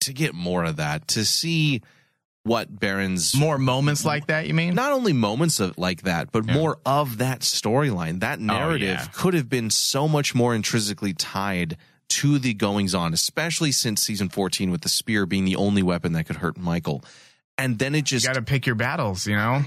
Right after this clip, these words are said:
Speaker 1: And then it's just not brought up again.
Speaker 2: Uh, Barron's
Speaker 1: And
Speaker 2: isn't
Speaker 1: it
Speaker 2: the
Speaker 1: ends.
Speaker 2: showrunner.
Speaker 1: I know. I
Speaker 2: Yeah.
Speaker 1: know. And I'm not saying that they should have just, well, maybe they should have just <laughs> fired somebody, but,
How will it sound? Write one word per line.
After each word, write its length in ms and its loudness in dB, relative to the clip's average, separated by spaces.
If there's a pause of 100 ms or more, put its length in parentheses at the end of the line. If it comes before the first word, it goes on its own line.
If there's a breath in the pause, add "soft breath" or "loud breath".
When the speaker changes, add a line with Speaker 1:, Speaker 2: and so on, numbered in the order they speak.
(160)
Speaker 1:
And 100 0
then 120 2
it's 200 0
just 200 -2
not 400 0
brought 300 0
up 200 -2
again. 400 -2
Speaker 2:
Uh, 60 -4
Barron's 380 0
Speaker 1:
And 100 0
Speaker 2:
isn't 100 0
Speaker 1:
it 60 -2
Speaker 2:
the 60 0
Speaker 1:
ends. 100 0
Speaker 2:
showrunner. 580 0
Speaker 1:
I 160 -2
know. 260 -2 (280)
I 140 -2
Speaker 2:
Yeah. 40 -2
Speaker 1:
know. 160 0 (100)
And 80 0
I'm 120 2
not 240 -2
saying 540 0 (1300)
that 260 0
they 240 0
should 140 0
have 80 -2
just, 280 -2
well, 400 -2 (880)
maybe 300 2
they 40 0
should 140 -2
have 100 0
just 80 -2
<laughs> 60 0
fired 220 2
somebody, 400 0
but, 200 0